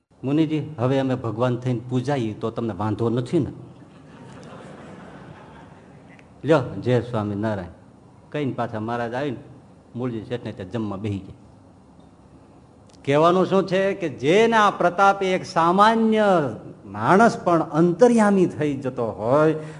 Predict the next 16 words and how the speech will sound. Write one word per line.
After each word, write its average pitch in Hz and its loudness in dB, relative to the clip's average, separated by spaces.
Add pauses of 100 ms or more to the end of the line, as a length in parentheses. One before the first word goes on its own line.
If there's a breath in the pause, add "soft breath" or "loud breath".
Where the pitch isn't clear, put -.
(100)
તો 143 2
એ 135 0
સ્વયં 202 0
સ્વામિનારાયણ 143 0
ભગવાન 127 0 (240 loud breath)
આપણે 135 0
આવાહન 147 4
કરીએ 131 2 (1900)
અને 180 10
મૂર્તિમાં 147 4
કેમ 151 2
સામે 131 0
આવીને 123 0
બિરાજમાન 117 -2
ન 110 -4
થાય 110 -6